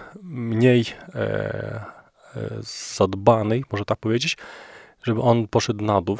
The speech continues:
Nie, ja wierzę w to, że jednak, e, idziemy do rozwoju i, i to jest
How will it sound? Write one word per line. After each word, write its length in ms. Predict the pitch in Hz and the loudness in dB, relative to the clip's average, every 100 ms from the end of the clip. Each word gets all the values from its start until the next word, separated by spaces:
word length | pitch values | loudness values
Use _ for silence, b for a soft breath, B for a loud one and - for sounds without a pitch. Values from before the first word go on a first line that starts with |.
| 143 | -2
Nie, 160 | 92 | -2
ja 120 | 123 143 | 0 0
wierzę 200 | 110 107 | -2 0
w 60 | |
to, 140 | - 110 | 2 4
że 260 | 107 104 | 4 4
jednak, 460 | 104 113 107 104 - | 4 2 2 0 -2
e, 1160 | 104 101 101 101 104 98 104 - - 160 156 113 | -2 0 0 -2 -4 -8 -10 -16 -20 -16 -10 -2
idziemy 300 | 110 110 104 | 0 2 2
do 120 | 101 | 2
rozwoju 680 | 107 107 110 107 104 104 | 2 2 2 2 2 0
i, 680 | 104 - 98 95 95 95 95 101 | 0 -2 -2 0 0 -2 -4 -6
i 60 | |
to 100 | - | -2
jest 260 | 110 107 | 0 -2